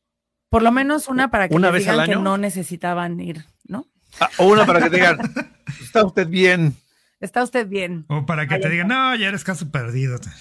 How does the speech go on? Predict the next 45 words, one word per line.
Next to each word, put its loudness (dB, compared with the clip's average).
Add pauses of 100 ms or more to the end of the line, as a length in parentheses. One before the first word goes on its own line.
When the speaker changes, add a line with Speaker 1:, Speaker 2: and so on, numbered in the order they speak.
(480)
Speaker 2:
Si -20
eres 2
un 2
psicólogo 4
honesto, -4
porque -12
si -6
eres, -6
si -12
no, -6
Speaker 1:
Ah, -6
no, -8
si -12
no, -8
Speaker 2:
te -2
va, 2
Speaker 1:
posiblemente. -6
Speaker 2:
"No, -2
estás -6
bien -2
mal, -2
compa, -2
vete, 0
vente -6
la 4
otra -6
semana -6
y -10
aquí -16
te -8
Speaker 1:
Sí, -6
Speaker 2:
veo". -10 (340)
Speaker 1:
posiblemente, -6
pero -4
por -2
lo 0
menos -4
una -6
para -6
que -10
les -8
digan -6
que -14
no -10
necesitan -14